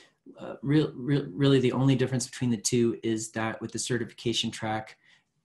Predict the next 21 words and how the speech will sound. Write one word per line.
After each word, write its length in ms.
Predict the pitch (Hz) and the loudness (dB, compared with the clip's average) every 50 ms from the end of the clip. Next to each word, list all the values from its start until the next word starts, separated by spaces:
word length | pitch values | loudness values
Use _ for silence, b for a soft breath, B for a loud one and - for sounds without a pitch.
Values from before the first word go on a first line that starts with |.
| _ _ _ _ - | _ _ _ _ -14
of 160 | 113 98 - | -14 -14 -12
course, 280 | - - 113 104 104 - | -8 -6 -6 -4 -6 -6
that 200 | - 113 101 110 | -6 -6 -8 -6
course 240 | - - 123 117 - | -4 -4 -4 -4 -4
is 120 | 117 110 - | -6 -10 -8
going 240 | - 110 110 107 | -6 -6 -6 -6
to 120 | 98 - 113 | -6 -8 -8
later 460 | 110 113 117 113 110 113 113 139 - - - | -6 -4 -4 -2 -2 -2 -4 -4 -8 -8 -4
be 140 | 117 110 | -2 -2
able 160 | 110 104 - - | -2 -2 -6 -10
to 160 | - - - | -12 -10 -6
be 80 | 110 107 | -6 -6
applied 560 | 104 - - - 110 107 107 107 104 104 - | -6 -8 -12 -10 -8 -6 -6 -6 -8 -8 -10
to 340 | - - 104 104 104 104 104 | -10 -8 -6 -6 -6 -6 -8
certification 800 | - - 110 101 101 - - - - 123 123 - - 175 165 139 | -8 -8 -8 -8 -8 -10 -12 -8 -6 -4 -4 -4 -4 -4 -4 -4
at 100 | 104 - | -4 -4
the 120 | 107 107 | -6 -4
end 80 | 104 104 | -4 -4
of 80 | 98 | -6
four 180 | - - 104 101 | -8 -10 -8 -4
years. 340 | 113 127 117 107 104 - | -2 -2 -2 -2 -2 -6